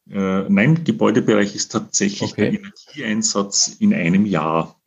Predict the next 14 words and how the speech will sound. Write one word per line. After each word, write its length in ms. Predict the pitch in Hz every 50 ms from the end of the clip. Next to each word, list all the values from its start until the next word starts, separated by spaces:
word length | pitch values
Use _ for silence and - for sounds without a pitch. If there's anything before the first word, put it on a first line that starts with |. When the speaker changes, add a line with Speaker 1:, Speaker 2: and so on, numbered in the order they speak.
| _ _
Speaker 1:
Das 160 | - 85 -
heißt, 260 | 87 90 87 - - -
da, 40 |
da 180 | 101 - 92 90
geht's 320 | - - 101 98 - -
tatsächlich 560 | - - 101 - - 90 - - - - - -
um 100 | 92 90
die 120 | - 101
Raumwärme 680 | 87 85 82 - 92 110 123 127 123 120 120 123 123 120
beziehungsweise 640 | - - - - - 90 87 - 90 85 82 90 82
auch 220 | 80 - - -
Raumkälte, 840 | 87 85 85 85 82 82 - - 90 95 101 101 - 113 113 110 110 - _ _ - _ - - _ _ _ _
äh, 240 | 101 95 95 95 98
Bereitstellung. 920 | 101 98 110 95 92 87 90 - - - - 107 101 104 117 127 147 156 143